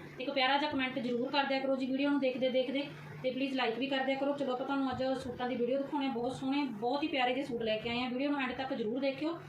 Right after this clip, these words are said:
ਤੇ ਸਭ ਤੋਂ ਪਹਿਲਾਂ ਤਾਂ ਤੁਸੀਂ ਦੁਪੱਟਾ ਚੈੱਕ ਕਰੋ ਜੀ ਇਹ ਸੂਟ ਦਾ, ਕਿੰਨਾ ਪਿਆਰਾ ਤੇ ਕਿੰਨਾ ਹੀ ਸੋਹਣਾ ਦੁਪੱਟਾ ਹੈ। ਦੁਪੱਟੇ ਨੂੰ ਦੇਖ ਕੇ ਮਨ ਖੁਸ਼ ਹੋ ਜਾਂਦਾ ਜੀ, ਇੰਨਾ ਸੋਹਣਾ ਦੁਪੱਟਾ ਹੈ ਇਹ। ਪੂਰਾ ਢਾਈ ਮੀਟਰ ਦਾ ਜੀ, ਪੂਰਾ ਖੁੱਲ੍ਹਾ ਡੁੱਲਾ ਮਸਲਿਨ ਦਾ ਦੁਪੱਟਾ ਆਊਗਾ ਜੀ, ਪੂਰਾ ਢਾਈ ਮੀਟਰ ਦਾ, ਪੂਰਾ ਖੁੱਲ੍ਹਾ ਡੁੱਲਾ।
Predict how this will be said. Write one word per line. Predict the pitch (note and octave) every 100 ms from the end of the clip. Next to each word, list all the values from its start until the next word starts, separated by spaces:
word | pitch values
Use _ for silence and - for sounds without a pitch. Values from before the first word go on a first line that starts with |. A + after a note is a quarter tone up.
| - - - -
ਤੇ | D4
ਸਭ | D#4 C#4+
ਤੋਂ | E4
ਪਹਿਲਾਂ | D#4+ D4+
ਤਾਂ | D#4+
ਤੁਸੀਂ | D#4 D#4
ਦੁਪੱਟਾ | C#4 C4+ C4+
ਚੈੱਕ | C4+ B3+
ਕਰੋ | B3 A#3
ਜੀ | A#3
ਇਹ | A#3+
ਸੂਟ | A#3+ A3
ਦਾ, | B3
ਕਿੰਨਾ | B3 C4+ C#4+ D#4+ E4
ਪਿਆਰਾ | C4+ A#3+ B3+
ਤੇ | C4+
ਕਿੰਨਾ | C4+ C4 C4+ C#4+
ਹੀ |
ਸੋਹਣਾ | C#4+ B3 C4+
ਦੁਪੱਟਾ | C#4 A#3+ A#3+ C4
ਹੈ। | C4+ - - - - - -
ਦੁਪੱਟੇ | A#3+ C#4 C#4+
ਨੂੰ | C#4+
ਦੇਖ | C4 B3+
ਕੇ | C#4+
ਮਨ | C4 A#3+
ਖੁਸ਼ | B3 A3+ A3+
ਹੋ | C4+
ਜਾਂਦਾ | A#3 A3+
ਜੀ, | B3
ਇੰਨਾ | B3+ B3 C4+
ਸੋਹਣਾ | A#3 C4
ਦੁਪੱਟਾ | B3+ A#3+ B3+
ਹੈ | B3
ਇਹ। | C#4+ D4+ - -
ਪੂਰਾ | C#4 D#4+
ਢਾਈ | D#4+ D#4
ਮੀਟਰ | C4+ C4 C4+
ਦਾ | C4
ਜੀ, | C4+
ਪੂਰਾ | C4+ C#4
ਖੁੱਲ੍ਹਾ | C#4 B3 C4+
ਡੁੱਲਾ | A#3+ B3 C4+
ਮਸਲਿਨ | C4 A#3+ A#3 A#3+
ਦਾ | C4
ਦੁਪੱਟਾ | C4 - -
ਆਊਗਾ | G3+ F#3+ G3+
ਜੀ, | A3+ - - - - - -
ਪੂਰਾ | C4+ D4+ D4+
ਢਾਈ | D4
ਮੀਟਰ | B3 A3 G#3+
ਦਾ, | A3
ਪੂਰਾ | A#3+ C4+
ਖੁੱਲ੍ਹਾ | C4+ A#3
ਡੁੱਲਾ। | G#3+ G#3